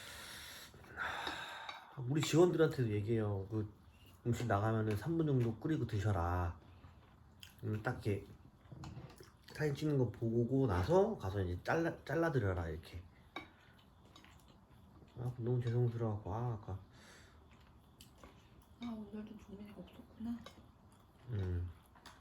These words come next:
Speaker 1: 아, 그 하이볼, 하이볼, 아니, 술을 좀 못 드시는 거, 아예 못 드시는지 하이볼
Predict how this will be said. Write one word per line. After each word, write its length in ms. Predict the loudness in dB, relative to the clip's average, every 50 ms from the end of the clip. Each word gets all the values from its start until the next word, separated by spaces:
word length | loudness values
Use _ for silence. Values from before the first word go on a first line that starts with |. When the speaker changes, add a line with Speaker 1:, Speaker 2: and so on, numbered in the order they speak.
| -16 -16 -16 -16 -20 -20 -20 -18 -18 -16 -14 -14 -14 -14 -14 -16 -20 -20 -20 -20 -20 -20 -20 -20 -20 -20 -14 -10 -10 -10 -10 -12 -18 -18 -14
Speaker 1:
아, 40 | -10
그 80 | -10 -8 -4
하이볼, 580 | 0 4 6 6 6 8 8 6 6 6 2 -2 -2
하이볼, 580 | 2 2 4 4 6 6 8 8 6 6 2 -4 -12 -20 -20 -20 -20 -20 -20 -20 -20 -20 -20 -10
아니, 140 | -2 -2 -2
술을 340 | -2 2 4 4 4 4 2 -4 -10 -8
좀 140 | -2 0 0
못 140 | 0 0 0
드시는 320 | 0 2 4 4 2 2
거, 120 | 0 -2 -2
아예 120 | 0 0
못 160 | 0 -2 -4 -2
드시는지 720 | -2 -2 0 0 0 0 0 0 0 0 0 -2 -4 -4 -4 -10 -18 -20 -20 -20 -20 -20 -20 -20 -20 -20 -20 -20 -20 -20 -8
하이볼 640 | -4 0 2 2 2 2 2 0 2 0 0 -2 -2